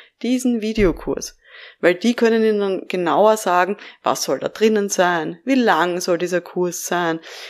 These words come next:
ähm, soll der interaktiv irgendwie ein bisschen sein, eben zum Beispiel mit Hausübungen oder mit zwischendurch, äh, kurzen Präsenzphasen und so weiter. Und dann erst, wenn Sie jemanden haben, der das auch kaufen möchte, dann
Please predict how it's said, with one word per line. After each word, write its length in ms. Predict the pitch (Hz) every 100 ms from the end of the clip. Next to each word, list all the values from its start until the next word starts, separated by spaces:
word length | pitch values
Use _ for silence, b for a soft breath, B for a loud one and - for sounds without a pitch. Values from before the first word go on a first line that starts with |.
| B
ähm, 320 | - 190 190 -
soll 240 | 226 214
der 140 | 247
interaktiv 800 | - 233 226 226 - - 208 208 -
irgendwie 300 | 196 185 190
ein 80 |
bisschen 320 | 180 190 190 180
sein, 300 | 175 160 156
eben 180 | 165
zum 120 | - 165
Beispiel 220 | - 208
mit 160 | 226 165
Hausübungen 760 | 143 156 165 160 160 156 156 - B B
oder 220 | B 170 175
mit 240 | 170 -
zwischendurch, 680 | - 180 190 - 180 185 -
äh, 160 | 180 175
kurzen 380 | - 185 196
Präsenzphasen 1080 | 190 247 - 135 - - 160 147 156 165 160 B B
und 220 | - 180
so 140 | - -
weiter. 400 | - - - - _ _ _ _ _ _ _ -
Und 240 | 160 -
dann 280 | 139 190 220
erst, 360 | - 175 185 180
wenn 120 | 185
Sie 120 | 185
jemanden 420 | 175 165 160 165
haben, 320 | 175 185 202 - B B B B
der 180 | 185 180
das 180 | 170 -
auch 200 | - -
kaufen 420 | - 196 - 220
möchte, 460 | 202 220 - 208 208 B B B _
dann 460 | 143 147 175 202